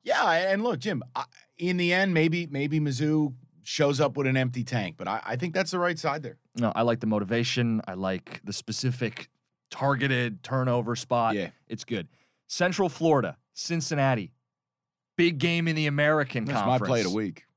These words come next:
Speaker 1: You can laugh.
Speaker 2: It's a pick 'em.
Speaker 1: That's my favorite play, U-, U C F. We're at the bounce house, baby. Look,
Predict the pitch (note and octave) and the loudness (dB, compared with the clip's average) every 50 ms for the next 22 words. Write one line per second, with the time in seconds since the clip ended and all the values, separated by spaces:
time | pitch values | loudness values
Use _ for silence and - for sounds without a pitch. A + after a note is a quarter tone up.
0 | _ _ _ _ _ - A2 B2 B2+ A#2 F#2+ G#2 A2+ - - - D#3 C3 D3 C3 | _ _ _ _ _ 0 0 2 4 4 4 4 2 2 4 2 2 0 0 0
1 | D3 C#3+ B2+ - - - _ _ _ _ - A#2 A2+ G#2+ - - B2 B2 - B2 | 2 0 0 0 -6 -8 _ _ _ _ -4 -2 -2 -2 0 0 -2 0 2 0
2 | A2 G#2 F#2+ - A#2 F#2+ F#2 - _ - G#2 G#2 G#2 - - G#2+ G#2+ G#2 - - | 0 0 -2 -2 -2 -2 -2 -4 _ -2 -2 -2 -2 -2 -6 -6 -6 -6 -4 -2
3 | G#2+ F#2+ F2+ - - _ _ _ _ _ _ _ _ _ _ _ - A#2+ B2 B2+ | -4 -4 -4 -6 -10 _ _ _ _ _ _ _ _ _ _ _ 0 2 2 2
4 | B2 - B2 A#2 B2 B2+ B2 - F#2 E2+ E2+ - F2+ F2+ F2+ E2+ F2 D#2+ _ _ | 4 2 2 2 2 2 0 0 -2 -2 -2 -2 -4 -2 -2 -2 -4 -6 _ _
5 | _ _ _ _ _ _ _ - C3 C3+ B2 B2 | _ _ _ _ _ _ _ 2 4 4 4 4